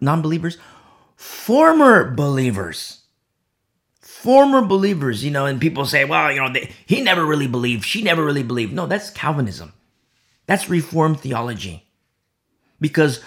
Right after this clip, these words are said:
according to Reformed theory, once saved, always saved. But according to the Bible, once saved, stay saved. Once saved, always saved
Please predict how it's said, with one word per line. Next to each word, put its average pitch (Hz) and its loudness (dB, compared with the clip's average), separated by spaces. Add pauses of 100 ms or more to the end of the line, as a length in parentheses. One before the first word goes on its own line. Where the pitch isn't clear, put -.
(200)
according 214 2
to 208 0
Reformed 175 2
theory, 196 -2 (320)
once 143 0
saved, 160 -2
always 113 -4
saved. - -18 (920)
But 135 2
according 156 0
to 165 0
the 139 0
Bible, 156 -2 (500)
once 147 -2
saved, 226 -2 (100)
stay - -8
saved. - -16 (1200)
Once 151 -2
saved, 165 -4 (120)
always 160 -4
saved 160 -6